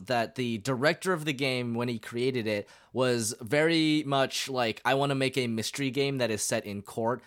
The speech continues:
not I want to make a court game," right? So it, it, it really makes sense when you look at it because, um,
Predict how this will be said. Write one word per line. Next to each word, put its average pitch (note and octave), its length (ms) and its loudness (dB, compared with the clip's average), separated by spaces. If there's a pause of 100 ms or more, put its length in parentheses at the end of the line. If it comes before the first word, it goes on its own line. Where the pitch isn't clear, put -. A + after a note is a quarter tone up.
(140)
not G#2+ 260 0
I A2 80 2
want A2 180 -2
to C3 100 -2
make A2+ 200 -2
a G#2 120 -2
court G#2 400 -6
game," D#2 400 -8 (240)
right? G#2 320 -2 (200)
So C3+ 440 4 (440)
it, D#3 180 2 (400)
it, - 80 -12 (460)
it G3+ 80 2
really C4+ 340 6
makes F#3 240 4
sense E3+ 340 4
when D3+ 180 2
you C#3 120 4
look C#3 200 2
at D3+ 80 2
it D3+ 80 2
because, C#3+ 340 0
um, A2 560 0